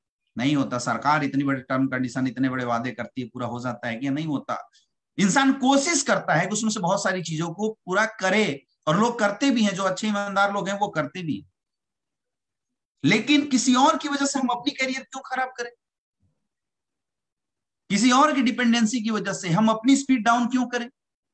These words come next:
बोलते हैं ना कि एक पैर से चलने वाला इंसान दौड़ नहीं सकता, चल सकता है, लंगड़ा हो जाता है।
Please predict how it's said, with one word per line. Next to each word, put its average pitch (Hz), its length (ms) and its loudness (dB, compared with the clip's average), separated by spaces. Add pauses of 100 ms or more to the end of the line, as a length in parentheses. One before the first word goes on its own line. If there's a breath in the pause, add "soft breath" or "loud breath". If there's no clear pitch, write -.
(2500)
बोलते 147 280 -4
हैं 214 40 0
ना 226 80 0
कि 180 140 -8
एक 180 180 -10
पैर 170 120 -2
से 170 120 -8
चलने 160 280 -2
वाला 160 200 -2
इंसान 151 520 -4 (140)
दौड़ 143 220 0
नहीं 143 160 0
सकता, 117 640 -8
चल 165 240 -4
सकता 117 360 -12
है, 101 180 -12 (640)
लंगड़ा 127 240 0
हो 107 160 -2
जाता 90 300 -10
है। 82 160 -20